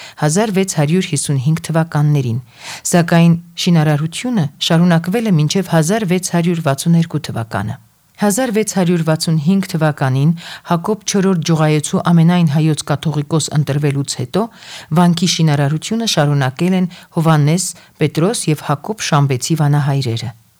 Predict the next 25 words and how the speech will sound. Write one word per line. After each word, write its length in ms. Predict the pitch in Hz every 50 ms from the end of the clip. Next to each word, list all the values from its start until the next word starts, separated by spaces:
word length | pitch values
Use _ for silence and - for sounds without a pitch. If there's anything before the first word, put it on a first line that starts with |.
| _ _ _ _ - -
Հազար 360 | - - 165 165 175 190 175 165
յոթ 220 | 156 175 170 170
հարյուր 300 | 160 160 151 151 151 -
հիսուն 340 | - 143 139 - - 139 - -
ինը 300 | - 160 151 139 135 123
թվականին 600 | - - 131 135 135 - 147 143 160 208 240 254 226
երկրաշարժից 760 | 170 147 147 143 - 156 151 - - 165 175 190 247 240 -
վնասվել 500 | - 180 180 175 165 165 - - 208 202
են 140 | 202 196 185
վանքի 360 | 156 147 139 143 - - 175
շենքերը։ 580 | 165 - 151 147 156 147 - - 110 110 113 127 - _ _ _ _ _ _ - -
Սուրբ 280 | - - 233 185 -
Ստեփանոս 520 | - - 170 165 170 165 143 147 143 143 -
եկեղեցին 580 | - 135 - - 139 143 131 - - - 247 240
հետագայում 580 | 190 196 190 180 170 165 175 180 208 240 240
նորոգվել 520 | 214 190 180 170 160 165 - 151 165 156 147
է 80 | 139 143 -
հազար 400 | - - 175 165 170 220 226 185
յոթ 220 | 165 185 175 165 -
հարյուր 340 | 170 151 147 147 139 131 -
չորս, 360 | - - - 139 165 175 - - - _ - - - - -
հազար 340 | - - 190 180 247 269 220
ութ 200 | - 214 202 -
հարյուր 360 | - 165 147 143 143 139 131
քսանվեց 600 | - - - - 123 127 135 143 196 247 247 -